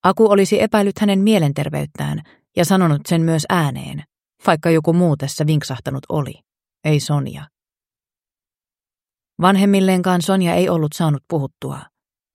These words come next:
Ehkä hän oli jossain alitajunnassaan ymmärtänyt,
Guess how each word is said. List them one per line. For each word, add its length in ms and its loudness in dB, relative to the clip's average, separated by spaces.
Ehkä 240 -2
hän 160 2
oli 180 0
jossain 440 -2
alitajunnassaan 880 -2
ymmärtänyt, 600 -2